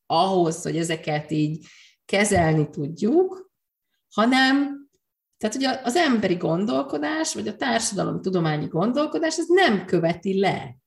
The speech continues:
azt, amire egyébként meg már képesek lennénk, tehát nem is tudjuk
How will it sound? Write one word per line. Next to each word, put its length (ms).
azt, 440
amire 480
egyébként 640
meg 140
már 200
képesek 640
lennénk, 760
tehát 180
nem 180
is 140
tudjuk 580